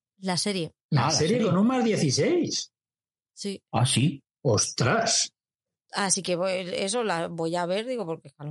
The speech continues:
Speaker 1: pensaba verla, ponérsela a la niña, pero no sé, voy a terminarla antes, a ver qué es lo que sale.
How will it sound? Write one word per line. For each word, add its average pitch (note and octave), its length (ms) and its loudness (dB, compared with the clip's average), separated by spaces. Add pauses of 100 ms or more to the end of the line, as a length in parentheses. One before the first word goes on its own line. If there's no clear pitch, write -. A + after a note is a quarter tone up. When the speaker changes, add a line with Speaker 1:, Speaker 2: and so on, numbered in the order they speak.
(180)
Speaker 1:
pensaba D#3 440 -4
verla, E3+ 480 -4
ponérsela E3 400 -6
a - 20 -8
la E3 200 -4
niña, G3 400 -6
pero F3+ 280 -8
no D3+ 460 -12
sé, - 200 -18 (320)
voy D#3 140 -10
a D#3 100 -4
terminarla D#3 640 -4
antes, B3 400 -8 (600)
a F3 120 -8
ver E3+ 140 -6
qué - 100 -6
es D#3+ 40 -4
lo D#3+ 140 -6
que D#3+ 100 -10
sale. - 320 -12